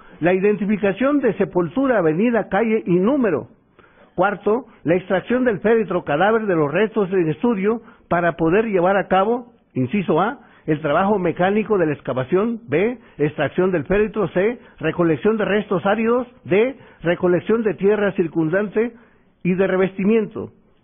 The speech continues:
Y E, la descripción del féretro metálico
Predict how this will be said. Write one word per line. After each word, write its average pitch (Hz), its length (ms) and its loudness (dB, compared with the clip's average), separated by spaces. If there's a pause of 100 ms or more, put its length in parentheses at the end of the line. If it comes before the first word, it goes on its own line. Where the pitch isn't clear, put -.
Y 170 200 2
E, 240 220 0 (200)
la 143 120 2
descripción 175 680 -2 (420)
del 151 200 0
féretro 190 400 2
metálico 208 640 0